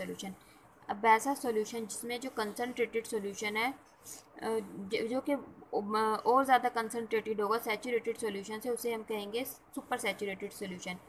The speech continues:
यानी कि saturated solution से भी ज़्यादा जिसके अंदर solutes मौजूद हो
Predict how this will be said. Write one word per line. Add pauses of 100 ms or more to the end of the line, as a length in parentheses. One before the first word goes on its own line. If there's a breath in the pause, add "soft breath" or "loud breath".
(380 loud breath)
यानी
कि
saturated
solution
से
भी
ज़्यादा
जिसके
अंदर
solutes
मौजूद
हो